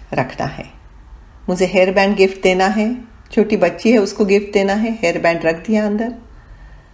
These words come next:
और रिबन का बो बनाया और ऊपर लगा दिया है।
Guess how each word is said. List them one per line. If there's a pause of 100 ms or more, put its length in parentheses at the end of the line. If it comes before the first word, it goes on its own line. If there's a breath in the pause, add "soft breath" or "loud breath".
(340 soft breath)
और
रिबन
का
बो
बनाया
और
ऊपर
लगा
दिया
है।